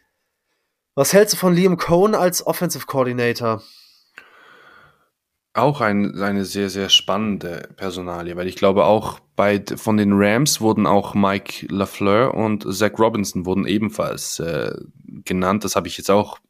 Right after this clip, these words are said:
Speaker 2: einige Male gelesen, aber das ist genau wieder die, die, die Sache. Die, das Problem hatten wir auch mit Luke Getsy, mit großen Vorschusslorbeeren gekommen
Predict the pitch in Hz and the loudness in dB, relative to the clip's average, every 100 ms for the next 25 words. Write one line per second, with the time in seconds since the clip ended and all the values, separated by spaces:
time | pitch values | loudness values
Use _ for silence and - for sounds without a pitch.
0 | _ - 196 214 190 175 170 120 - - | _ -6 0 0 0 -4 -6 -6 -6 -6
1 | - 87 196 107 87 85 104 104 - - | -6 -2 0 -2 -2 -4 -6 -6 -10 -14
2 | 98 - 110 117 123 127 113 107 101 101 | -10 -2 2 2 2 -2 2 4 4 2
3 | 104 104 95 101 - 98 107 113 113 98 | -2 -4 -4 -8 -6 -2 0 2 0 -2
4 | 98 95 104 - 107 139 131 - 113 110 | -4 -4 -4 0 2 4 2 0 0 4
5 | 107 113 120 110 117 113 117 - - 82 | 4 4 0 2 0 2 -2 -2 -6 -4
6 | 90 95 - - - 113 139 - 127 123 | -4 -4 -4 -10 0 2 2 2 0 -2
7 | - 120 135 143 - 123 123 123 123 107 | -2 0 0 -2 0 2 4 4 2 -2
8 | - 117 151 175 - | 0 2 2 0 -4